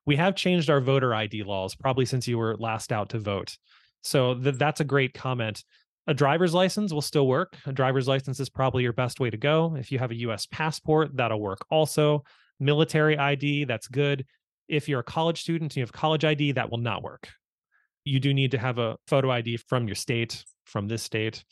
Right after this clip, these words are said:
If you don't have an I D and you want to get out to vote, you can go to the B M V. They will get you a free state I D that meets the qualifications you need to vote. You can run down to the quick service center over on Alum Creek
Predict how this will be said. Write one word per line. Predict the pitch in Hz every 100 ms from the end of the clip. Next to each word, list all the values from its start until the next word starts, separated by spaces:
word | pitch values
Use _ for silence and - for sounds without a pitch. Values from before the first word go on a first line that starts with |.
| _ _ -
If | 135
you | 127
don't | 131 160 151
have | 170
an | 165
I | 160
D | 160 170 208 190 -
and | 135
you |
want | 127 139
to |
get | 139 147
out | 147
to | 147
vote, | 151 180 -
you |
can | - 135
go | 143
to | 156
the | 143
B | 139 160
M | 151
V. | 165 180
They | 147
will | 143 143
get | 143 -
you | 135
a | 117
free | - 165 180 196
state | 180 - 160 156
I | 160
D | 135 117 113 110 _ _ _ -
that | 135
meets | 135 143 147 -
the | 143 127 123 - -
qualifications | - 135 131 139 135 139 123
you |
need | 123 120
to | 110
vote. | 98 80 _ - _ _ _ -
You | 120
can | 123
run | 117 131 131
down | 127 123 123
to | 127
the | 113 110 98
quick | - 156
service | - 160 143
center | - 156 160 165
over | 143 120 120
on | 113 110 113
Alum | 127 123
Creek | 120 190 202 -